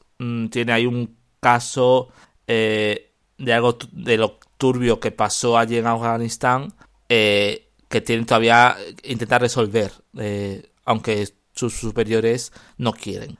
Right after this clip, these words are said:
no quieren que escarbe. Y, y bueno, pues está Micro, que es, eh, Ebon Mosh-Bachrach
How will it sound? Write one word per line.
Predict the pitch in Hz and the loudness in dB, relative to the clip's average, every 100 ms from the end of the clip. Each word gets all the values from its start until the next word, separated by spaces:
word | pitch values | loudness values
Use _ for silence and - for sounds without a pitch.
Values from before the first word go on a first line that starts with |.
| _ - | _ -12
no | 120 | -4
quieren | 117 113 | -2 -2
que | 113 | -4
escarbe. | 104 - 107 101 92 - - _ _ | -6 -4 -4 -4 -6 -12 -16 _ _
Y, | 139 131 120 113 110 107 104 101 - - - | -4 -2 -2 -2 -2 -4 -4 -8 -10 -16 -4
y | 117 | 0
bueno, | 110 | 0
pues | 120 110 | -2 -4
está | - 107 107 107 104 - | 0 2 4 4 2 -2
Micro, | 120 117 139 156 | -6 -4 -6 -4
que | 98 98 | -8 -8
es, | - - | -10 -10
eh, | - - - - _ _ - | -12 -12 -14 -18 _ _ 2
Ebon | 120 123 120 | 4 4 2
Mosh-Bachrach | 120 113 - - 117 110 - 117 - | -2 -4 -8 -4 -2 -2 -4 -4 -4